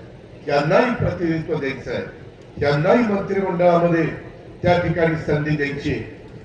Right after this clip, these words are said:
हा विचार शिवशाहू फुले आंबेडकरांचा विचार, या विचाराने मी पुढे चाललेलो आहे. मी जातीचा, पातीचा, नात्याचा, गोत्याचा विचार करत नाही. ज्याच्यात कर्तृत्व आहे, ज्याच्यात नेतृत्व आहे, जो समाजाला दिशा दाखवेल,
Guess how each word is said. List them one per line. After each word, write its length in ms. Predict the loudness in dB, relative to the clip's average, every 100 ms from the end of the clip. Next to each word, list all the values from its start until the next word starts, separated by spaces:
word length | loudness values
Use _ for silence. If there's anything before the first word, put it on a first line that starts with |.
| 2
हा 160 | 4
विचार 440 | 4 2 -2 2 2 2
शिवशाहू 580 | -6 0 2 2 2 2 4
फुले 180 | 2 2
आंबेडकरांचा 640 | 0 0 -2 -2 -2 -2
विचार, 400 | -6 -6 -8 -10 -10 -14 -18 -18 -18 -14 0
या 200 | 6 6
विचाराने 520 | 4 0 0 0 -2
मी 100 | -4
पुढे 280 | -6 -4 -4
चाललेलो 380 | -2 -4 -4 -4
आहे. 140 | -6 -8 -14 -16 -18 -10
मी 120 | -8 -4
जातीचा, 500 | -2 -2 -2 2 4
पातीचा, 560 | 4 2 -2 -2 6 6
नात्याचा, 540 | 6 -2 -2 -2 0 0
गोत्याचा 480 | 0 0 0 0 0
विचार 320 | -2 0 0 2
करत 300 | 2 0 2
नाही. 280 | 0 2 2 -2 -6 -14 -16 -18 -18 -12 0
ज्याच्यात 360 | 2 6 4
कर्तृत्व 460 | 4 -2 -2 -2 0
आहे, 160 | 0 0 -8 -14 -18 -8
ज्याच्यात 480 | -4 0 2 2 2
नेतृत्व 420 | -2 -2 -4 0
आहे, 100 | 0 0 -4 -14 -16 -4
जो 160 | 0 0 4
समाजाला 560 | 4 6 4 2 2 0 -2 -10 -12
दिशा 300 | -6 2 4
दाखवेल, 440 | 4 2 0 -2